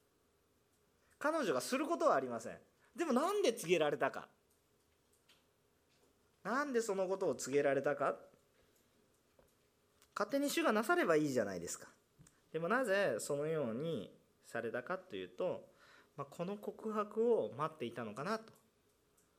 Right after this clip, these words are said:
主はその私たちの信仰の告白を引き出させるんですよね。もうイエス様が来られた後もたくさんありました。あの、病の人に向かって、「あなたどうなりたいのか」っていう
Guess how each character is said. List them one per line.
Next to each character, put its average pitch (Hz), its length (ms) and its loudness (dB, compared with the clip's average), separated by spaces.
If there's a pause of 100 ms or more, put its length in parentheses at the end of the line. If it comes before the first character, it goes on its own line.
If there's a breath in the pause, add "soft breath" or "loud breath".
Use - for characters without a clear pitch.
(640)
主 - 160 -4
は 131 120 -4 (140)
そ - 180 -12
の 123 100 -10
私 185 300 -6
た 143 100 -4
ち 107 100 -14
の 107 100 -8
信 247 420 -4
仰 240 200 -2
の 226 100 -2
告 208 320 -6
白 196 260 -4
を 160 80 0
引 151 80 -8
き 180 120 -4
出 156 100 4
さ 143 140 -2
せ 117 160 -4
る 87 120 -10
ん 73 40 -18
で 76 100 -16
す - 80 -16
よ 98 100 -14
ね。 139 240 -12 (400 loud breath)
も 151 100 -6
う 135 40 -4
イ 170 100 -4
エ 339 80 -4
ス - 100 -8
様 240 220 -4
が 143 140 -4
来 - 120 -2
ら 233 120 0
れ 220 80 -2
た 127 120 -4
後 143 280 -4
も 185 340 -2 (640)
た 143 100 -8
く - 60 -14
さ 302 140 -2
ん - 20 0
あ - 40 -2
り 113 80 -2
ま 110 80 -4
し - 100 -12
た。 98 100 -12 (420 loud breath)
あ 113 120 -12
の、 117 80 -12
病 151 340 0
の 110 80 -6
人 110 180 -8
に 107 60 -10
向 107 120 -10
か 107 100 -8
っ - 100 -12
て、 98 80 -8
「あ 104 60 -6
な 123 100 -8
た 98 140 -10
ど 123 240 -10
う - 20 -6
な 95 100 -8
り - 140 -8
た - 160 -6
い 90 60 -8
の - 120 -14
か」 - 140 -8
っ - 20 -
て - 160 -10
い 110 60 -10
う - 20 -12